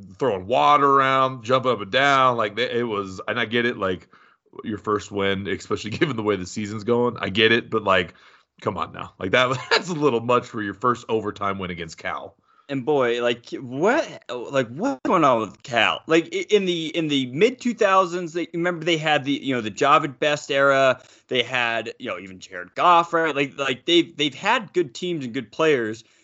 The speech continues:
Speaker 2: What, like, what the fuck's happening? It's just, I don't know. It's bizarre. And Cal just seems like one of those schools right now that are completely, like, irrelevant, completely
Speaker 1: Yeah.
Speaker 2: irrelevant. Like, don't even, I think the Pac-twelve, I, it takes,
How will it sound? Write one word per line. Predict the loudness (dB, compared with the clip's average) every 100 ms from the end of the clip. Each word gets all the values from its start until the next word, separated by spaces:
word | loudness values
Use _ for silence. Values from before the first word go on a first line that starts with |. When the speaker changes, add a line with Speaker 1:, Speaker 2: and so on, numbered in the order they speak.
| _ _ _ _ _ _
Speaker 2:
What, | -6 -4 -2 0 -2
like, | -10
what | -10
the | -14
fuck's | -10 -10 -8
happening? | -10 -12 -14 -20 _
It's | -4 -4
just, | -4 -2
I | 2 2
don't | 0
know. | -14 _
It's | _
bizarre. | -14 -8 -6 -4
And | -6
Cal | 2 6 8
just | 6 0 -4
seems | -2
like | -2
one | 0
of | -2
those | -2
schools | -2 -2 0
right | 0
now | 0 0
that | 0
are | -4
completely, | -8 -20 -14 -8 -6 -4 -2 0 -2 _ _ _ _ _ _ -20 -8 0
like, | 0 0 -4
irrelevant, | -2 2 0 0 -10 _
completely | -10 -10 -8 -4 -4 -4 _ -6 0
Speaker 1:
Yeah. |
Speaker 2:
irrelevant. | 2 2 2 -2
Like, | -4 -4 -6 2
don't | 4 4
even, | 2 2
I | 2
think | 2 -2
the | -6
Pac-twelve, | -6 -2 -2 -2
I, | -2 -2 -6 -14
it | -10 -10
takes, | -6 -6 -6